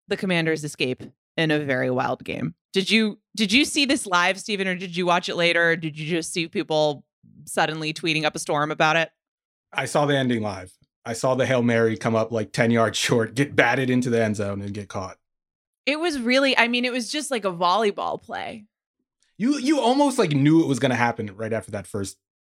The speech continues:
Speaker 2: like, bounce. It was like, "Oh my God, this is gonna go to this guy that's standing in the end zone." And then it happened. I, tough second half for Russell Wilson. 'Cause after the first half, it, like, seemed like he was back.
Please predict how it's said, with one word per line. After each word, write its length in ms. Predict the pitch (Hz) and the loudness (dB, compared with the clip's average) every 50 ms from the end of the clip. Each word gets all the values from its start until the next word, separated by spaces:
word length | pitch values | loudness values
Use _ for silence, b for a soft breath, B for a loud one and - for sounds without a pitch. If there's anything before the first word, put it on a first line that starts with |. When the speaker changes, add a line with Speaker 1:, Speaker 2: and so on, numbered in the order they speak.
| _ _ _ - | _ _ _ -14
Speaker 2:
like, 180 | 117 92 92 | -14 -10 -6
bounce. 480 | - 110 - - 147 143 - - - - _ _ _ - | -4 -4 -4 -4 -6 -10 -14 -16 -16 -18 _ _ _ -6
It 60 | 147 | -4
was 100 | 156 143 | -2 0
like, 120 | 156 123 - | -2 0 0
"Oh 100 | 123 123 | 0 -2
my 120 | 110 101 | -2 -2
God, 220 | 95 - 101 101 107 | -6 -8 -10 -10 -10
this 80 | 104 | -10
is 60 | - | -4
gonna 160 | - 131 117 113 | 0 0 0 0
go 140 | 110 113 | 0 -2
to 80 | 107 104 | -4 -4
this 180 | 101 104 98 - | -6 -8 -8 -6
guy 180 | - 101 104 | -6 -6 -6
that's 200 | 98 107 104 - | -8 -10 -12 -10
standing 260 | - - 98 98 98 | -10 -10 -8 -8 -10
in 100 | 98 95 | -10 -12
the 80 | 95 92 | -12 -12
end 140 | 95 101 - | -14 -12 -10
zone." 160 | 101 107 127 | -8 -2 0
And 120 | 151 180 | 4 4
then 80 | 214 214 | 4 4
it 100 | 220 196 | 4 2
happened. 440 | 160 165 180 214 214 - 127 110 B B B B B B B B B B B _ _ - | 2 2 0 0 0 -2 -4 -4 B B B B B B B B B B B _ _ -2
I, 260 | - - 170 - - - _ _ _ _ _ _ _ _ _ _ _ _ _ _ _ _ _ _ _ _ _ _ - - | -2 -2 -2 -4 -8 -20 _ _ _ _ _ _ _ _ _ _ _ _ _ _ _ _ _ _ _ _ _ _ -12 -4
tough 220 | - 196 208 - | 0 0 0 0
second 260 | - - 123 - 110 98 | 0 -2 -2 -2 -2 -4
half 220 | 98 98 92 - | -4 -6 -6 -8
for 80 | 101 98 | -10 -10
Russell 260 | 101 98 - 98 92 | -10 -10 -10 -10 -12
Wilson. 400 | 98 98 95 - 101 95 95 - _ _ | -12 -12 -12 -12 -12 -12 -14 -16 _ _
'Cause 200 | - 190 202 226 | -2 0 2 2
after 280 | 202 208 240 320 392 | 2 2 2 0 0
the 120 | 330 277 254 | 0 0 0
first 260 | 254 247 247 262 254 | 2 2 2 2 0
half, 160 | - 202 180 | -2 -2 -2
it, 220 | 196 190 196 170 180 | 0 -2 -2 0 0
like, 180 | 190 185 147 | -2 -2 -2
seemed 300 | - - 202 208 240 233 | -4 -2 2 4 4 4
like 160 | 240 214 - | 4 4 2
he 100 | - 214 | 2 0
was 140 | 196 190 160 | 2 0 0
back. 340 | 147 - 175 233 226 - - | 0 0 0 0 -2 -2 -4